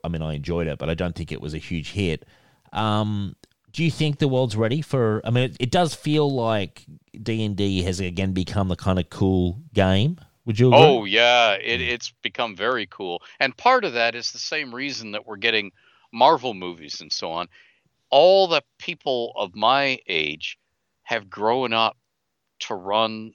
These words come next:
Speaker 2: movie studios. So they're making the sort of movies they
Speaker 1: Yeah.
Speaker 2: wish they'd gotten to see when they were little kids.
Speaker 1: Yeah. Um,
Speaker 2: And,
Speaker 1: th-, yeah.
Speaker 2: you know.
Speaker 1: That's cool.
Speaker 2: But, yeah, I would, I, I hope this D and D movie, which is set in the realms,
Speaker 1: Mm.
Speaker 2: you know,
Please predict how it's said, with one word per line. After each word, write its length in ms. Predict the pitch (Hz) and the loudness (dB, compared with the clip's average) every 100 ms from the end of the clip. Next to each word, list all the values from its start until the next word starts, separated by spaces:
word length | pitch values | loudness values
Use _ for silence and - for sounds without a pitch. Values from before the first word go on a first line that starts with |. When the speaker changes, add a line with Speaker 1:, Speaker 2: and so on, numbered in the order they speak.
| - | -16
Speaker 2:
movie 260 | 95 107 | -16 -12
studios. 540 | 98 - 80 71 62 - | -10 -8 -8 -8 -4 -2
So 160 | - | -2
they're 160 | 95 90 | -2 -2
making 420 | 92 123 - 143 | 0 0 -2 -10
the 100 | 143 | -8
sort 260 | - 113 107 | -4 -4 -6
of 100 | 95 | -10
movies 400 | 95 87 95 - | -10 -8 -6 -6
they 100 | 85 | -4
Speaker 1:
Yeah. 140 | 76 | -2
Speaker 2:
wish 320 | 95 107 - - - | 0 2 0 -2 0
they'd 240 | 107 123 _ | 2 0 _
gotten 320 | 92 80 - | -4 -4 -6
to 120 | 78 - | -12 -8
see 180 | - | -8
when 160 | 82 82 | -8 -10
they 80 | 78 | -8
were 140 | 80 | -8
little 180 | 80 76 | -6 -8
kids. 460 | - 117 - - - _ | -8 -12 -12 -14 -16 _
Speaker 1:
Yeah. 280 | - 87 73 - _ _ _ | -4 -4 -4 -10 _ _ _
Um, 300 | 160 165 156 139 | 0 2 2 2
Speaker 2:
And, 160 | 107 | 2
Speaker 1:
th-, 120 | 101 - - | 0 -10 -8
yeah. 300 | 107 85 76 | -4 -4 -2
Speaker 2:
you 60 | |
know. 220 | 92 92 - _ _ _ _ _ | -4 -4 -8 _ _ _ _ _
Speaker 1:
That's 200 | 147 - | -10 -8
cool. 220 | - 98 | -6 -2
Speaker 2:
But, 200 | 156 156 | 0 0
yeah, 380 | 139 180 240 175 - | 0 2 2 2 0
I 120 | 190 | 0
would, 220 | 220 160 151 | -2 -10 -12
I, 160 | 135 139 - _ _ _ _ _ _ | -8 -8 -10 _ _ _ _ _ _
I 240 | 143 202 240 | -2 0 0
hope 280 | 165 180 185 - | -2 -6 -8 -16
this 180 | 120 - | -20 -14
D 180 | 131 | -12
and 100 | 131 | -12
D 160 | 131 123 | -12 -14
movie, 460 | 107 92 87 90 98 _ | -12 -12 -10 -12 -12 _
which 200 | 95 - | -16 -12
is 120 | 113 | -8
set 240 | - 92 | -6 -6
in 80 | 120 | -6
the 100 | 190 | -8
realms, 480 | 170 107 117 - - _ _ 135 | -4 -4 -4 -12 -20 _ _ -16
Speaker 1:
Mm. 160 | 117 | -12
Speaker 2:
you 60 | 98 | -6
know, 160 | 87 | -8